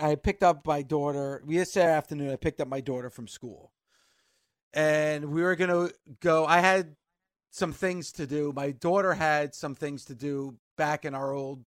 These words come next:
stomping grounds at Hawthorne. She was visiting a couple of friends, so I took the opportunity to visit a couple of my friends.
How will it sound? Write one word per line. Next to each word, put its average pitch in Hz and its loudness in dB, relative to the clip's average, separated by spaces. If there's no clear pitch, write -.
stomping 139 -4
grounds 120 -12
at 123 -14
Hawthorne. 113 -14
She - -12
was 151 -6
visiting 165 -4
a 156 -4
couple 170 -2
of 165 -6
friends, 151 -4
so 143 0
I 151 0
took 165 -10
the 151 -4
opportunity 139 -8
to 131 -8
visit 127 -10
a 131 -10
couple 139 -10
of 139 -10
my 135 -10
friends. - -20